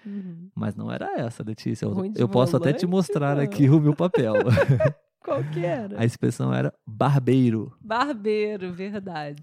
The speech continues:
Speaker 2: Barbeiro. Barbeiro é aquele
Speaker 1: Sim.
Speaker 2: profissional que cuida dos cabelos dos homens, em geral. É, também não, não, não, não sei agora a razão dessa
Speaker 1: Uhum.
Speaker 2: relação, mas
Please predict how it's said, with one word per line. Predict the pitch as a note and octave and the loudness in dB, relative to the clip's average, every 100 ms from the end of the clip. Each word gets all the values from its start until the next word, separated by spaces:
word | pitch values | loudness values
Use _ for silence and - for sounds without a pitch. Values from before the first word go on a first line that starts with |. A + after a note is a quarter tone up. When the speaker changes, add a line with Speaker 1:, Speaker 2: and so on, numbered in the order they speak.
| - | -14
Speaker 2:
Barbeiro. | G2+ B2 C#3+ A#2+ A2+ B2+ A#2+ A2 A2+ - _ _ | 2 4 6 6 6 6 6 2 -4 -10 _ _
Barbeiro | A#2 C3 B2 D#3 | -2 0 0 0
é | F#3+ | -2
aquele | B2 B2+ | -2 -2
Speaker 1:
Sim. | |
Speaker 2:
profissional | B2+ A#2 B2 - A2+ G#2+ B2 C#4+ _ | -2 -2 -2 0 0 0 -4 -8 _
que | - A#2 A#2 A2+ G#2+ | -8 -4 -2 -4 -6
cuida | - A#2+ A2 | -2 -2 -2
dos | A#2 | -6
cabelos | - G#2+ G2 A2+ C#3 C3 | -4 -4 -2 -2 0 -2
dos | A2+ G2 | -2 -2
homens, | G#2 C3 C#3 B2 - - _ | -2 -2 -4 -6 -10 -20 _
em | A#2 G#2 | -4 -2
geral. | G#2 G2+ A2 F#3 - - _ - _ _ _ _ - _ _ _ _ _ _ _ | -2 -4 -6 -8 -12 -20 _ -20 _ _ _ _ -20 _ _ _ _ _ _ _
É, | A2 G#2 G#2+ G#2 - | -2 0 0 -2 -2
também | A2 A2 | 0 0
não, | A2+ A2 G#2+ | 0 -4 -6
não, | A2+ A2 G2 | -4 -4 -4
não, | A2+ A2+ | -4 -4
não | G#2+ A#2 A#2 | -4 -4 -4
sei | A#2 - A#2+ A#2+ A2+ | -4 -4 -4 -4 -6
agora | A2 G#2+ A2+ A2+ A2 A2 - _ _ _ _ _ | -8 -6 -4 -4 -6 -10 -16 _ _ _ _ _
a | - | -12
razão | G2+ A2 G#2 A2+ A#3+ | -4 -2 0 -2 0
dessa | C#3+ B2 A#2 | -4 0 -2
Speaker 1:
Uhum. | |
Speaker 2:
relação, | G#2+ C3 A#2+ A2+ - A#2 E3 E3 | 2 2 2 0 -2 0 2 2
mas | A#2 A2+ A2+ A2+ - | 0 0 -2 -6 -12